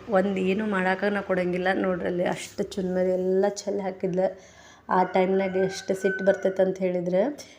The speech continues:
ಅದು ಬೆಳಿಗ್ಗೆ ಹೆಂಗಾಗಿತ್ತು ಅಂತಂದ್ರೆ, ಉಪ್ಪಿಟ್ಟೆಲ್ಲ ತಿಂದಿದ್ವಲ್ಲ, ಬೆಳಿಗ್ಗೆನ ತಿಂದಿದ್ದು ನಾಷ್ಟ ಆಗಿತ್ತದು. ಹ್ಮ್, ಹಂಗಾಗಿ ಆಮೇಲೆ ಮತ್ತೆ ನಂದು ಮತ್ತೆಲ್ಲ ಕೆಲಸ ಆದ್ಮೇಲೆ ಒಂದ್ ಸ್ವಲ್ಪ ಹೊಟ್ಟೆ ಹಸಿವು ಆದಂಗೆ ಆತ. ಆಮೇಲೆ ಬೆಳಿಗ್ಗೆ ನಾಷ್ಟ ಆದ್ಮೇಲೆ ಚಹಾ ಕುಡಿಬೇಕಾ ನಾನು, ಅದು, ಆಮ್,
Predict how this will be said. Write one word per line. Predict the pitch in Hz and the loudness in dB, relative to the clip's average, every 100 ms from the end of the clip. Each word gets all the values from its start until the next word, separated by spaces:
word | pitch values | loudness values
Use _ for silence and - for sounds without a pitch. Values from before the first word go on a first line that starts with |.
| - | -8
ಅದು | - 190 | -4 2
ಬೆಳಿಗ್ಗೆ | 190 196 190 | 4 4 2
ಹೆಂಗಾಗಿತ್ತು | 190 185 180 185 196 | 2 2 0 -2 -2
ಅಂತಂದ್ರೆ, | 185 185 185 | -2 -2 -2
ಉಪ್ಪಿಟ್ಟೆಲ್ಲ | 208 208 - 190 190 190 | 0 0 -2 -2 2 0
ತಿಂದಿದ್ವಲ್ಲ, | 190 185 190 185 180 | 0 0 0 2 0
ಬೆಳಿಗ್ಗೆನ | 175 175 180 180 196 196 | 0 -2 -2 -2 -2 -4
ತಿಂದಿದ್ದು | 196 180 175 175 | -4 -4 -4 -4
ನಾಷ್ಟ | 185 175 - | -4 -6 -4
ಆಗಿತ್ತದು. | 185 175 175 175 170 165 - - - - - | -2 -2 -4 -6 -4 -4 -4 -14 -20 -20 -8
ಹ್ಮ್, | 202 190 190 185 196 - 196 | -2 2 2 2 -2 -4 -4
ಹಂಗಾಗಿ | 196 196 190 185 180 | -2 2 2 0 -2
ಆಮೇಲೆ | 233 185 185 190 196 | 0 2 2 0 0
ಮತ್ತೆ | 190 185 190 196 | -2 -2 -4 -2
ನಂದು | 190 190 185 | 0 0 -2
ಮತ್ತೆಲ್ಲ | 175 180 185 180 | -4 -2 -2 0
ಕೆಲಸ | 180 170 - 185 | -2 -2 0 0
ಆದ್ಮೇಲೆ | 180 180 185 | 0 0 0
ಒಂದ್ | 190 | 0
ಸ್ವಲ್ಪ | 185 180 | -2 -6
ಹೊಟ್ಟೆ | 180 170 190 | -6 0 0
ಹಸಿವು | 185 190 | 4 2
ಆದಂಗೆ | 180 180 175 | 2 -2 -4
ಆತ. | 175 202 233 - - - - | 0 0 0 -6 -20 -10 -4
ಆಮೇಲೆ | 196 190 214 202 - | 0 2 0 -2 -8
ಬೆಳಿಗ್ಗೆ | 247 185 185 185 190 220 247 | 2 4 4 2 2 2 2
ನಾಷ್ಟ | 226 185 - 190 | 0 -2 -2 -2
ಆದ್ಮೇಲೆ | 185 190 196 | 0 0 -2
ಚಹಾ | 202 190 | 0 -2
ಕುಡಿಬೇಕಾ | 180 190 185 180 202 | 0 0 0 0 0
ನಾನು, | 214 208 208 | 0 -2 -2
ಅದು, | 226 196 185 180 | -2 2 4 4
ಆಮ್, | 170 - - - - 196 180 170 170 | 0 -8 -20 -14 -4 0 2 2 0